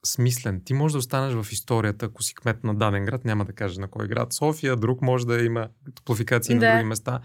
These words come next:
Speaker 2: Да.
Speaker 1: Ти да излезеш и да кажеш пред хората, „Аз поемам този ангажимент, аз заставам зад името си,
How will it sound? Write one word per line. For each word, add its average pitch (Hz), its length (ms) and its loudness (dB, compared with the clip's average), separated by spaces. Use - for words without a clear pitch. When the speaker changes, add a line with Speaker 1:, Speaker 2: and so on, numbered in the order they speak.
Speaker 2:
Да. 196 240 -2
Speaker 1:
Ти 208 100 2
да 214 60 6
излезеш 143 360 2
и 113 40 -2
да 117 100 2
кажеш 117 240 2
пред 101 180 -4
хората, 135 360 -2
„Аз 143 220 0
поемам 135 300 0
този 120 220 0
ангажимент, 110 500 0
аз 131 120 0
заставам 123 360 0
зад 107 220 -4
името 123 300 0
си, 151 180 -4